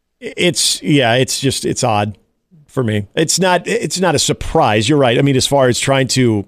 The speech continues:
maximize your opening weekend the way that they do, and usually you'd see, like, the double headers on Monday,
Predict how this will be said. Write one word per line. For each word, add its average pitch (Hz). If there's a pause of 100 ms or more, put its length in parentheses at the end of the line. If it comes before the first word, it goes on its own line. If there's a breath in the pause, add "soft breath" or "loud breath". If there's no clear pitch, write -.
(120)
maximize 117
your 117
opening 117
weekend 113
the 120
way 113
that 107
they 107
do, 113
and 113
usually 110
you'd 98
see, 117
like, 104
the 113
double 104
headers 107
on 104
Monday, 104